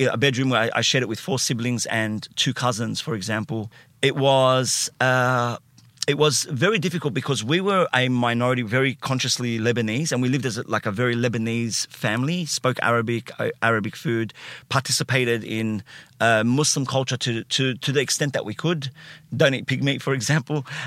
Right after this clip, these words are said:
And, uh, but at school, it was, uh, the, the dominant cultural group were working class white kids, and then there was a small percentage of in, uh, indigenous kids as well. And I remember it was so common for me in my day-to-day interactions to be called a Lebanese prick. I remember being called a Lebanese prick.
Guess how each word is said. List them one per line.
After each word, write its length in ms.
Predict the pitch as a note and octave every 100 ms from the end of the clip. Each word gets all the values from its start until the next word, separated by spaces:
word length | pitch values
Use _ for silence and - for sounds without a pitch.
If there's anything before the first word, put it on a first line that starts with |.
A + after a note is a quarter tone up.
| -
And, 320 | C#3+ C#3+ D3 -
uh, 220 | C#3 C#3
but 160 | A#2 C#3
at 120 | C#3+
school, 380 | - G#3+ E3+ B2+
it 60 |
was, 280 | C#3 C3 -
uh, 160 | B2 A#2+
the, 300 | B2+ B2+ A2+
the 140 | C3
dominant 380 | C3 C#3+ D3 C3+
cultural 340 | B2+ C3+ C#3+
group 300 | A#2 A#2+ A2+
were 200 | A2+ A2+
working 380 | G#2+ A#2 B2+ B2
class 340 | A2 A2 G#2 -
white 240 | G#2 G#2
kids, 380 | - F#2 - - A#2
and 140 | B2
then 80 | B2+
there 60 |
was 100 | A#2+
a 40 | A#2
small 200 | - A#2+
percentage 420 | A#2 A#2+ G#2+ G2
of 180 | G#2 E2+
in, 200 | G#2 F#2+ -
uh, 40 | G#2
indigenous 440 | A2+ A2 F#2 A2 -
kids 220 | G#2 F2+
as 100 | G2
well. 200 | F2+ - - - - - -
And 320 | C3 C3+ C3 -
I 80 | C3+
remember 540 | C#3+ D#3 F3+ D#3+ C#3 C3 -
it 100 | C3
was 140 | C3
so 240 | - G3+
common 340 | F#3+ E3+ G3+ F3
for 160 | -
me 280 | B2+ C#3 C3+
in 220 | - C3
my 140 | B2+ A#2
day-to-day 380 | C3 B2+ B2+ B2
interactions 580 | A2+ A2+ C3+ - A2 -
to 100 | A#2
be 100 | A#2
called 440 | - C3+ B2+ - -
a 80 |
Lebanese 560 | A2+ C3 C3 B2 A2+ -
prick. 340 | - C3+ - -
I 80 | B2
remember 260 | D3 C#3
being 160 | A#2+ C3+
called 180 | A#2+ B2
a 40 |
Lebanese 440 | B2 A#2+ A#2 G#2+
prick. 320 | - B2+ G#2+